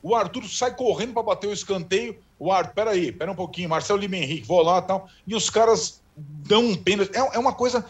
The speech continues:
é uma excrescência, é o antifutebol. É, é, toda vez que acontece esse tipo de coisa, dá vontade de trocar de canal, sair do jogo. Porque é um, é um outro esporte. Tá rolando agora a Premier League e tal, vai rolar a Champions League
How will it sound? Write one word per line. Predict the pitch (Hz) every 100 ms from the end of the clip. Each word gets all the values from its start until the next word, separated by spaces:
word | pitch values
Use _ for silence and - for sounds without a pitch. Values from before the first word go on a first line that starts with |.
| - -
é |
uma | 226
excrescência, | 240 - 226 180 - 147 107 143
é |
o | 185 202
antifutebol. | 226 - 185 156 120 127 143 - _ _ -
É, | 127 139 131 120 87 - - _
é, | 113 - -
toda | 240 285 233
vez | 208
que | 202
acontece | 185 175 190
esse |
tipo | 185 170
de | 160
coisa, | 180 185
dá |
vontade | 175 190 180
de |
trocar | - 196 170 - 170 185
de | 147
canal, | 143 127 147
sair | 147 185 151 175
do | 147
jogo. | 113 147 147 - _ _ _ -
Porque | 156 - 180 160
é | 160
um, | 190 196 160
é |
um | 190 196
outro | 226 233 202
esporte. | - 165 165 156 -
Tá | 175
rolando | 180 175 185
agora | 160 170
a |
Premier | 160 170 165 160
League | 127 123 175 143
e |
tal, | - 160
vai | 156 147
rolar | 143 160
a | 156
Champions | 160 147 151 117
League | 143 139